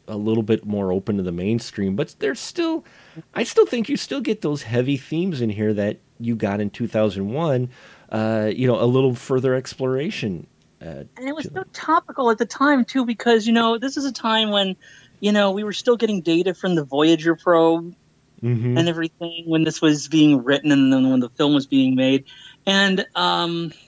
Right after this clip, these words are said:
Speaker 2: at one point in the eighties, I can't remember if it was before this movie or not,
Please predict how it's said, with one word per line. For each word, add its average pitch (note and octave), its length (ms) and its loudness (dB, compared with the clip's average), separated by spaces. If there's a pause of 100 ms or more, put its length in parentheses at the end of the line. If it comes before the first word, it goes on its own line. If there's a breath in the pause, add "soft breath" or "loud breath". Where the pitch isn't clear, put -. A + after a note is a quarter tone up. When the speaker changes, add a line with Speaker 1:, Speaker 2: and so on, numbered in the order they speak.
(160 soft breath)
Speaker 2:
at F#3 180 -2
one C4 300 2
point G3 240 -6
in F3 60 -8
the E3+ 100 -8
eighties, D3+ 260 -4
I D3+ 60 -4
can't G3 340 -6
remember F3 280 -2
if - 80 -12
it E3+ 40 -10
was D3+ 120 -4
before C#3+ 380 0
this C#3 180 0
movie C3 200 2
or B2 60 2
not, A#2+ 320 2